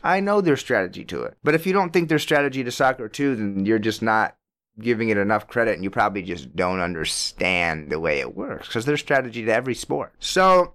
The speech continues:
yes, baseball is boring, and baseball fans, this is your official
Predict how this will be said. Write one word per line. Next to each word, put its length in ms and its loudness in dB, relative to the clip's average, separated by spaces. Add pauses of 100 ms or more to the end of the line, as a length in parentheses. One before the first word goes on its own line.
yes, 380 4
baseball 480 0
is 100 2
boring, 600 0
and 760 2 (140)
baseball 400 2
fans, 640 -2 (240)
this 180 0
is 140 2
your 120 4
official 680 2